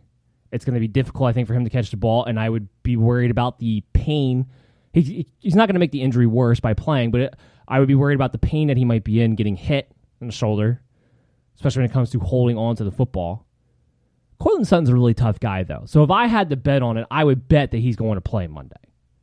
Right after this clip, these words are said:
He just might not be one hundred percent himself as Cortland Sutton. But if he plays on Monday, and we know,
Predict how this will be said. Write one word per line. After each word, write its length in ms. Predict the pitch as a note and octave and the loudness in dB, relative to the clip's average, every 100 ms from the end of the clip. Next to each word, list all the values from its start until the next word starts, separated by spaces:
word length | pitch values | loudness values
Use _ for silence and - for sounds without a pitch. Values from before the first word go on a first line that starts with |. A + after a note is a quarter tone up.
| _ _ _ _ _ _ _ _ _ _ _ _ _ _ _ _ | _ _ _ _ _ _ _ _ _ _ _ _ _ _ _ _
He 140 | F3+ | 2
just 160 | E3 D#3+ | 2 2
might 200 | D3 C3+ | -2 -2
not 180 | C3 B2+ | -6 -2
be 140 | B2+ | 0
one 160 | B2+ B2+ | 4 4
hundred 180 | B2+ B2+ | 2 0
percent 320 | B2+ B2 A#2 | -2 -4 -4
himself 400 | A#2 A#2 A#2+ A#2+ | -4 -2 -2 0
as 140 | A#2+ | 0
Cortland 360 | A#2+ C3 C#3 C#3+ | 0 -2 0 0
Sutton. 360 | G#3+ A2 F2 - _ _ _ _ _ _ _ _ _ _ _ _ _ - - | -2 -4 -10 -12 _ _ _ _ _ _ _ _ _ _ _ _ _ -20 0
But 180 | C#3 D3 | 4 6
if 60 | |
he 120 | D3+ G#3 | 4 2
plays 340 | - A3 G#3 | 0 0 4
on 140 | F#3 | 2
Monday, 580 | C#3+ B2 G#2 F#2+ F#2 A#2 _ _ _ _ _ _ _ _ _ _ _ _ _ _ _ _ - | 2 0 0 0 -2 -4 _ _ _ _ _ _ _ _ _ _ _ _ _ _ _ _ 0
and 160 | C3 | 2
we 140 | C#3 D3 | 4 4
know, 520 | D3 D3+ C#3+ C#3 C3 | 8 8 8 6 0